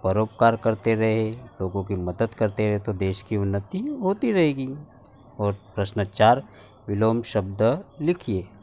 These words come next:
आश्रित, निराश्रित, अवनति, उन्नति। विलोम शब्द को विरोधी शब्द अथवा विरुद्धार्थी शब्द भी कहते हैं, तो ये हमें याद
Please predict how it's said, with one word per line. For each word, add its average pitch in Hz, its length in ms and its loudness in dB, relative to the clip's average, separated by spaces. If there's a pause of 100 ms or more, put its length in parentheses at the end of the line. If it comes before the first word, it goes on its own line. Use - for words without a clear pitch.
(160)
आश्रित, 113 480 2 (520)
निराश्रित, 143 560 4 (680)
अवनति, 110 640 2 (480)
उन्नति। 143 460 4 (800)
विलोम 120 480 2
शब्द 107 380 -4
को 101 420 -2 (220)
विरोधी 113 520 0
शब्द 98 420 -2 (380)
अथवा 101 300 0
विरुद्धार्थी 101 840 -2
शब्द 95 540 -4
भी 160 260 0 (640)
कहते 110 580 0 (520)
हैं, 104 420 4 (180)
तो 139 80 -8
ये 143 180 2
हमें 135 320 2
याद 110 480 4